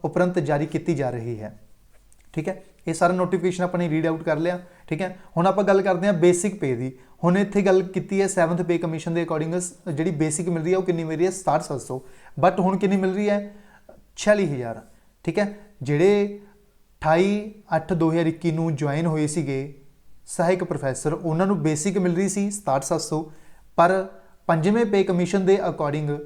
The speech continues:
ਜਿਹੜੀ ਇਹਨਾਂ ਨੂੰ ਮਿਲਣ ਯੋਗ ਹੈ ਉਹ ਕਿੰਨੀ ਹੈ? ਛਿਆਲੀ ਹਜ਼ਾਰ ਰੁਪਇਆ। ਹੁਣ ਕਾਫੀ ਜਿਹੜੇ ਬੱਚੇ ਨੇ ਉਹ ਸੋਚ ਰਹੇ ਹੋਣਗੇ ਕਿ ਜਿਹੜੀ ਤਨਖਾਹ ਇੱਥੇ ਘੱਟ ਗਈ, but ਇੱਥੇ ਤਨਖਾਹ ਜਿਹੜੀ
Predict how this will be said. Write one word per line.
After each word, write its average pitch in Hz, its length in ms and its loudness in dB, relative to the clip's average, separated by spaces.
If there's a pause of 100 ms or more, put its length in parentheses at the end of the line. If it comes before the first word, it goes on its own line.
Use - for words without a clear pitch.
(100)
ਜਿਹੜੀ 160 240 0
ਇਹਨਾਂ 190 140 2
ਨੂੰ 208 100 2
ਮਿਲਣ 165 280 0
ਯੋਗ 170 260 4
ਹੈ 147 80 -2
ਉਹ 165 180 -4
ਕਿੰਨੀ 175 220 0
ਹੈ? 185 120 -6
ਛਿਆਲੀ 190 260 2
ਹਜ਼ਾਰ 135 220 -2
ਰੁਪਇਆ। 117 240 -10 (320)
ਹੁਣ 175 100 2
ਕਾਫੀ 208 520 0 (100)
ਜਿਹੜੇ 165 200 2
ਬੱਚੇ 180 240 2
ਨੇ 180 60 0
ਉਹ 190 80 0
ਸੋਚ 160 240 -2
ਰਹੇ 185 80 2
ਹੋਣਗੇ 175 380 0 (240)
ਕਿ 185 100 2
ਜਿਹੜੀ 185 220 4
ਤਨਖਾਹ 165 400 0
ਇੱਥੇ 208 320 -4
ਘੱਟ 202 120 2
ਗਈ, 135 180 -6 (360)
but 175 180 4
ਇੱਥੇ 202 160 0
ਤਨਖਾਹ 175 340 -2
ਜਿਹੜੀ 190 220 -4